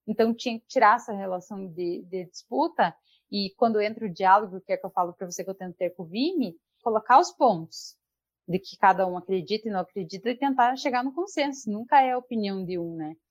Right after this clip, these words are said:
E eu vejo muito isso. Eu lembro que meu pai e minha mãe, quando eu, tipo, tinha uma discussão, uma briga, alguma coisa, um problema, a minha mãe, ela falava muito, "É senhora, não me chame de, de,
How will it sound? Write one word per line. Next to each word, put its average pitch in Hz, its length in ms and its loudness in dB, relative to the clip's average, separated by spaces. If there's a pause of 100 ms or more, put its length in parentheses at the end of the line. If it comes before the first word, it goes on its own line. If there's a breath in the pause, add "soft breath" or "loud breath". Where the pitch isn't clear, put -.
(280)
E 190 120 2
eu 190 160 4
vejo 190 360 -2
muito 254 600 8
isso. 165 420 -6 (500 soft breath)
Eu 247 80 6
lembro 247 280 6
que 226 40 -8
meu 254 140 2
pai 226 160 6
e 220 40 -6
minha 185 160 -4
mãe, 208 460 -4 (140)
quando 202 220 -8
eu, 196 120 -8
tipo, - 240 -8
tinha 233 220 -4
uma 214 240 4
discussão, 190 420 -10
uma 190 140 -4
briga, 180 220 -6
alguma 185 240 -6
coisa, 196 320 -2
um 185 40 -12
problema, 202 560 0 (300 soft breath)
a 202 80 2
minha 220 160 -2
mãe, 214 120 -6
ela 214 180 -4
falava 226 280 2
muito, 208 300 -4 (100)
"É 208 120 -2
senhora, 247 560 6
não 214 80 -4
me 262 100 6
chame 277 320 -2
de, 320 640 -4
de, 254 400 -6